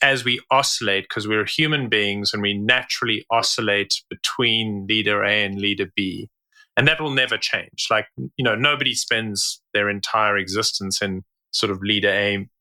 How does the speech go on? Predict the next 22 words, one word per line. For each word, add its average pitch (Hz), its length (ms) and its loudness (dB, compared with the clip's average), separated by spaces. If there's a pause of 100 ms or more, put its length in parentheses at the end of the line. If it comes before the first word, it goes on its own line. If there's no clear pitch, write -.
A 110 140 4
mode, 98 360 0
not 101 180 0
even 98 280 -4
the 98 100 -2
Dalai 95 380 2
Lama. 92 420 -2 (600)
Um, 113 500 2 (560)
and, 120 380 2 (440)
and, 123 280 0
uh, 120 380 4 (440)
what, 127 240 2
but 123 160 2
what 127 120 6
I 120 100 4
love 143 460 0 (280)
about 117 320 2
what 110 200 -2
you 170 140 0
point 113 440 0
to 107 140 0
is 101 400 0